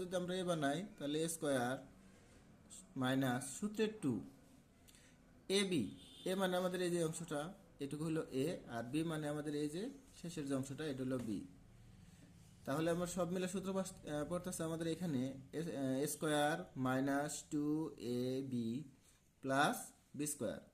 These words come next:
তার মানে সূত্রটা আসতে আছে এ মাইনাস বি হোল স্কয়ার। তার মানে এ মানে আমাদের টু এ বি মাইনাস বি মানে হলো ফোর বি সি, তারপর স্কয়ার। এখন আমাদের যে মানগুলা দেওয়া আছে, আমরা মানগুলা বসিয়ে দিব। যেমন এখানে আছে টু, এ,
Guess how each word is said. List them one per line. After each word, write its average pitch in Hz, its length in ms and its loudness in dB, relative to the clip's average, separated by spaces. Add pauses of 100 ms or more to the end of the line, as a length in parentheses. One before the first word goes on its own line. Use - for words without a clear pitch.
তার 127 140 -4
মানে 147 140 -4
সূত্রটা 170 280 -4
আসতে 165 160 -6
আছে 196 100 -6 (120)
এ - 100 0
মাইনাস 151 300 0
বি 202 120 2
হোল 131 100 2 (120)
স্কয়ার। 92 240 -4 (520)
তার 127 120 -2
মানে 147 120 0 (160)
এ - 100 2
মানে 175 240 2
আমাদের 180 300 2 (220)
টু 170 60 0 (120)
এ - 100 6
বি 214 100 4 (800)
মাইনাস 175 400 6 (300)
বি 160 80 4 (100)
মানে 170 180 4
হলো 190 160 2 (140)
ফোর 175 160 4 (160)
বি 156 80 2 (100)
সি, 101 120 -2 (280)
তারপর 131 200 0 (140)
স্কয়ার। - 240 -4 (680)
এখন 190 160 -2 (100)
আমাদের 185 260 2 (120)
যে 165 80 2 (120)
মানগুলা 185 340 4 (100)
দেওয়া 165 180 8
আছে, 156 160 0
আমরা 143 140 -2 (100)
মানগুলা 156 300 2 (100)
বসিয়ে 160 300 2
দিব। 160 120 2 (480)
যেমন 151 280 0
এখানে 165 260 0
আছে 170 120 -2 (180)
টু, 156 120 4 (760)
এ, 139 140 2